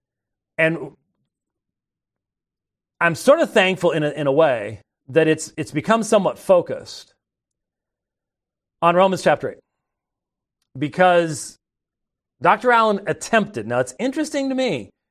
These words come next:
He does, he does include in the new book a U R L reference to his article, a blog article that he wrote.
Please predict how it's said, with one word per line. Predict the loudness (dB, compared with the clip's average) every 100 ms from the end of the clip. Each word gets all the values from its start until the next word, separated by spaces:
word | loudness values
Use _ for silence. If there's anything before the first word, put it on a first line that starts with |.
| _ _ _ _ _ -2
He | 2
does, | 4 4 2 -4
he | -4 0
does | 2 4 0 -4
include | -6 -6 -4 0 2 2 0
in | -4
the |
new | 0 0
book | 2 4 2 -2 -6
a | -2 -2
U | 0 4
R | 4 4
L | 4 4
reference | 2 2 -6 -8 -16 -6
to | 0
his | 2 2 0
article, | 0 0 2 -2 -6 -8 -18 _ _ _ _ _ _ _ _ _ -4
a | -4
blog | 2 2 4 0
article | -2 -6
that | -12
he | -16
wrote. | -18